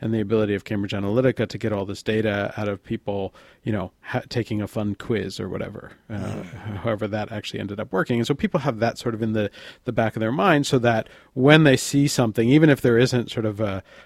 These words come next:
Speaker 1: a very clearly laid out harm from this particular firm getting your selfie photos, um, people are saying, "Well, we should at least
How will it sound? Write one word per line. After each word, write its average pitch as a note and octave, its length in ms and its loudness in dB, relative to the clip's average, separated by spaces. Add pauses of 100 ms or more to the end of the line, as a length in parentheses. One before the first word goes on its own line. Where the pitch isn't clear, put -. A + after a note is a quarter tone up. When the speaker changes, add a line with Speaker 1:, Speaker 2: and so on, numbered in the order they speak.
(100)
Speaker 1:
a A#2 120 -8
very A2+ 280 0
clearly A#2+ 460 2
laid G#2+ 280 0
out - 200 -8
harm A2 600 0 (300)
from G#2 580 -4 (320)
this - 420 -4 (280)
particular G#2+ 420 -4
firm G2+ 320 -4
getting G2+ 340 -4
your G2 280 -4
selfie - 420 -4
photos, A2 440 -6 (360)
um, G2+ 400 -2 (260)
people B2 240 -2
are A2 60 -2
saying, A2+ 320 -6
"Well, A#2+ 480 2 (120)
we B2+ 140 0
should D3 320 0
at C3 100 -2
least F#3+ 500 4